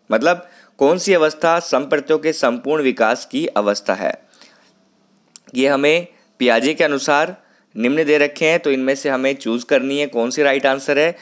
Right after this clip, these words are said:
वो है अमूर्त संक्रियात्मक अवस्था। Which stage from the following is the concept of complete development stage according to Piaget?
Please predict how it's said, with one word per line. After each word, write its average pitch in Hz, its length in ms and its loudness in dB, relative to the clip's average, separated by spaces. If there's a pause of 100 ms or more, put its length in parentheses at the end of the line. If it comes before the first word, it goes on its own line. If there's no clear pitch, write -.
(240)
वो 139 160 2
है 175 160 4 (160)
अमूर्त 151 520 0
संक्रियात्मक 123 920 0 (480)
अवस्था। 117 460 2 (440)
Which 196 280 2
stage 175 480 -2
from 139 300 0
the 156 120 2
following 147 540 2 (140)
is 123 160 2
the 135 140 2
concept 170 640 0
of 127 260 0
complete 131 440 -2
development 123 580 0
stage 131 360 -2
according 107 460 0
to 165 200 -4 (220)
Piaget? - 340 0